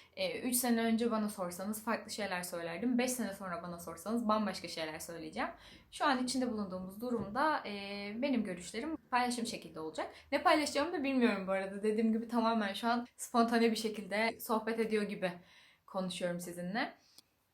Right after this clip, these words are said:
Şimdi şöyle, psikoloji bölümünün geleceği var mı ya da herhangi bir bölümün geleceği var mı sorusu çok tuhaf bir soru. Çünkü,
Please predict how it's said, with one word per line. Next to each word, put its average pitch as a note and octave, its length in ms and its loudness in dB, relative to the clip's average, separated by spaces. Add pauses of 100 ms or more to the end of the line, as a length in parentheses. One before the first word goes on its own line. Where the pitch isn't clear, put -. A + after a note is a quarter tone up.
(140)
Şimdi G#4 300 -2
şöyle, C#4 680 2 (440)
psikoloji C4 560 2
bölümünün B3 840 6
geleceği G#3+ 580 2
var G3 160 4
mı F#3 180 -2
ya F#3 180 -2
da F#3+ 80 -4
herhangi G3+ 600 0
bir G3 280 -6
bölümün F#3 920 -4
geleceği F#3 520 -2
var G3 200 0
mı A#3+ 180 2
sorusu F#3 640 -8 (420)
çok B3+ 240 -4
tuhaf A3+ 340 -2
bir F3+ 60 -10
soru. E3 260 -10
Çünkü, A3 520 0